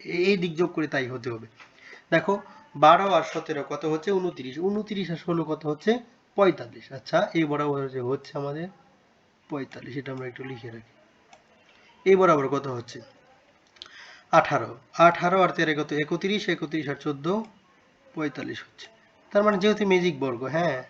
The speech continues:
পাশে দেওয়া আছে ম্যাজিক বর্গ, তার মানে হচ্ছে আমাদের পঁয়তাল্লিশশো হতে হবে এখানে। তাহলে এগারো আর উনিশে কত হচ্ছে?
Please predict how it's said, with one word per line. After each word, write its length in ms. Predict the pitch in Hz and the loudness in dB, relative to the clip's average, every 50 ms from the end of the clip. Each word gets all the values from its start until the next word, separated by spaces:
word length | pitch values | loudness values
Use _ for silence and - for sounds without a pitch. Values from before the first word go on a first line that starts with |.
| _ _ _ _ _ _ _ _ _ _ | _ _ _ _ _ _ _ _ _ _
পাশে 200 | - 151 - - 147 | -6 -4 -4 -2 0
দেওয়া 160 | 151 151 147 139 | 2 2 2 2
আছে 120 | 139 - 147 147 | 0 0 -2 -2
ম্যাজিক 240 | 151 151 143 147 131 117 | -2 0 -2 -4 -6 -6
বর্গ, 140 | 127 123 117 131 127 - | -8 -8 -8 -8 -8 -6
তার 100 | 147 139 147 | -4 -4 -2
মানে 100 | 143 143 143 | -2 -2 -2
হচ্ছে 160 | 139 - - 160 | -4 -4 -4 -4
আমাদের 220 | 147 139 143 170 185 190 - - - - - _ | -4 -2 0 -2 -2 -2 -6 -14 -20 -20 -6 _
পঁয়তাল্লিশশো 480 | - 202 180 - 143 131 123 - - 127 127 | 2 2 2 2 -2 -4 -4 -6 -6 -4 -4
হতে 140 | 135 - 147 | 0 2 2
হবে 120 | 135 123 135 139 | 2 4 2 0
এখানে। 180 | - 120 127 131 - - - - - _ | 0 -2 -6 -8 -8 -12 -20 -20 -20 _
তাহলে 160 | _ 185 180 180 175 175 | _ 0 2 4 4 6
এগারো 240 | 170 185 190 202 208 208 185 | 6 6 6 6 4 4 4
আর 80 | 170 165 165 170 | 2 2 0 0
উনিশে 260 | 175 185 185 180 190 180 180 | 0 0 0 0 0 0 0
কত 100 | 180 175 180 175 | 0 2 0 0
হচ্ছে? 220 | 170 - - - | 0 -2 -4 -6